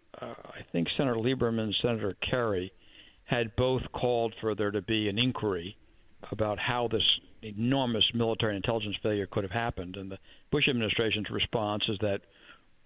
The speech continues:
we were too busy, uh, we're too busy fighting a war. We can't be looking at an inquiry. I, by chance, am a collector of antique books, and one of the books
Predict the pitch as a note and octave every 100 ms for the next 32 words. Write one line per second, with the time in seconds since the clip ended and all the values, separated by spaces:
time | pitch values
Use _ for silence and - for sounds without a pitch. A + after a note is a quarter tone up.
0 | - A2+ A2 G#2+ G#2 - A#2 G#2 A2 G2+
1 | G2+ G2+ G2 F#2+ F#2+ G2+ A2 - C#3+ A#2
2 | G#2+ G#2 - A2+ G#2+ F#2+ G2 G#2+ G2 F#2+
3 | - G#2+ G2+ _ - G#2 G2+ - F#2+ F#2
4 | - - G#2 F#2+ A#2 A#2 G#2 F2 - -
5 | - - - - - _ - - - D3
6 | D#3 C3+ B2+ D3 C3 A#2+ A#2 A2+ - B2
7 | C3 - A#2 G2+ A2+ A2 - A2 - C3
8 | A#2 - G#2+ G2+ C3 A#2 G2+ B2+